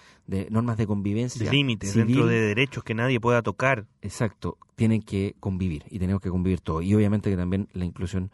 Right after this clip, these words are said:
Speaker 1: es uno de esos. Así que muy bien por este concurso, eh, internacional de cortometraje. Inclusión que ojalá le vaya muy bien,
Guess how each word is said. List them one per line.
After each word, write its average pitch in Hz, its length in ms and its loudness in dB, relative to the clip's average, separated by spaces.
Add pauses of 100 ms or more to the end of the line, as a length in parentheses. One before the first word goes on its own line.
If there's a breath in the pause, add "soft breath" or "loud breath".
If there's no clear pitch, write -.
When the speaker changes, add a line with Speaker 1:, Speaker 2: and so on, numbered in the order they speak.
(380 soft breath)
Speaker 1:
es 110 120 -2
uno 98 200 -2
de 76 60 -10
esos. 92 140 -8
Así 107 80 -4
que 113 160 -2 (760)
muy 120 160 4
bien 120 160 0
por 117 360 -2
este 98 380 -2 (300 soft breath)
concurso, 104 680 -2 (120)
eh, 90 260 -2
internacional 92 480 -2
de 92 80 -4
cortometraje. 90 480 -4
Inclusión 135 280 0
que 208 60 -14
ojalá 127 200 -2
le 123 100 0
vaya 113 160 0
muy 107 140 -2
bien, 113 200 -4